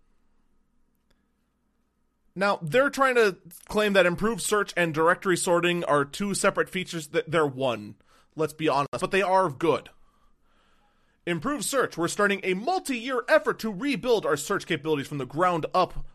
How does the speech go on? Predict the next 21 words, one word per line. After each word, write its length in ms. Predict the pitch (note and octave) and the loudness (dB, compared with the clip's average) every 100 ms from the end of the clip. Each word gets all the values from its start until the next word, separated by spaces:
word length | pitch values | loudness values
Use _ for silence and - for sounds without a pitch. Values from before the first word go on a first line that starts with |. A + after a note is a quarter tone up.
| - | -4
with 180 | E3+ F3 | -4 -2
live 720 | C#3+ C#3+ A3 D#4 A#3+ D#3 A2 | -2 0 2 4 4 2 0
content 460 | - C4 A3+ A3 | -2 -2 0 -2
in 180 | D#3+ D3 | -2 -2
mind. 520 | D3 C4+ G#3+ A2 F2 - _ _ - - | 0 0 0 -4 -12 -20 _ _ -20 -10
In 140 | D3+ | -6
the 80 | D3 | -4
coming 320 | C#3+ C4 C#4 | 0 0 0
months, 320 | A#3 C4 D#3 D3+ | 0 0 -2 -4
you'll 120 | D3 | -4
start 420 | - - A3 A3+ | -6 -2 -2 -2
s-, 240 | - - - | -4 -10 -10
you'll 160 | - D#3+ | -4 -4
start 320 | - A3 A3+ | -2 -4 -4
to 80 | F#3 | -6
see 220 | - G3+ | -8 -8
smarter 460 | D3+ - G#3 C#4 C4+ | -8 -4 2 4 4
and 260 | D3 C#3+ - | 0 -6 0
faster 300 | - F#3+ B3 | 0 0 -2
results, 600 | G#3 D#3 G#3 G#3 - - - _ _ | -2 0 0 0 -4 -12 -14 _ _
auto-completion, 880 | C4 C4+ A#3+ A#3 D#3+ A3 - A3 G#3 | 2 4 4 0 0 -4 -2 -4 -6